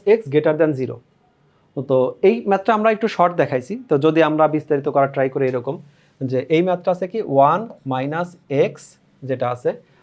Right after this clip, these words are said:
আহ, ওয়ান মাইনাস x, এটা হলো greater than zero, একই সাথে এবংটাকে আমি ইন্টারসেকশন দিয়ে দিলাম, কারণ এবং আর ইন্টারসেকশন একই কথা। আর একটা আছে কি যে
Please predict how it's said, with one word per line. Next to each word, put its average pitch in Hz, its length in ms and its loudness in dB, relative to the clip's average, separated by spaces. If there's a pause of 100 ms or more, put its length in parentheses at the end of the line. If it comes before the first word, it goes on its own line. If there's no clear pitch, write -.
(140)
আহ, 127 260 2
ওয়ান 143 220 4
মাইনাস 143 240 -4 (140)
x, - 40 -6 (100)
এটা 135 140 -4
হলো 135 160 2
greater 135 300 0
than 135 100 0 (120)
zero, 139 180 -2 (260)
একই 160 200 -4
সাথে 143 140 -4 (140)
এবংটাকে 233 360 2
আমি 226 140 0
ইন্টারসেকশন 190 420 -4
দিয়ে 214 140 4
দিলাম, 127 180 2 (400)
কারণ 156 140 2 (100)
এবং 202 180 4
আর 214 160 2
ইন্টারসেকশন 185 460 -2
একই 160 180 0
কথা। 147 180 0 (440)
আর 180 140 4
একটা 202 180 0
আছে 233 180 -6
কি 285 80 -6 (420)
যে 151 80 4